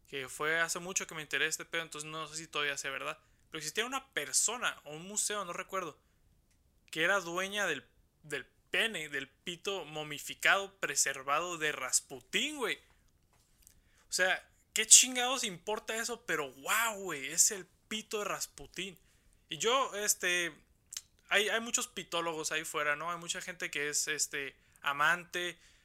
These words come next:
eh, aficionada, entusiasta de, de los penes, ¿no?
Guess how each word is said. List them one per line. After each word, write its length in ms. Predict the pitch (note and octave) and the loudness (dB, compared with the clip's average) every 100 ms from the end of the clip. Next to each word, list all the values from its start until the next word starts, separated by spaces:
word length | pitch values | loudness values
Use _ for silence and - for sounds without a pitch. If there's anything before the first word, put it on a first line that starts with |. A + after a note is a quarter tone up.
| _ - | _ -4
eh, 180 | C#3+ C3+ | 2 2
aficionada, 640 | C3 A#2+ - C3+ D3+ D#3+ | 2 0 -2 2 2 2
entusiasta 680 | D#3 D3+ - D#3 D3+ - E3 | 0 2 2 4 2 2 2
de, 200 | D#3 C#3 | 2 0
de 100 | B2+ | -4
los 200 | A#2 - | -4 0
penes, 380 | E3+ G#3 F#3 F#3 | 0 0 -4 -10
¿no? 180 | A3 | -12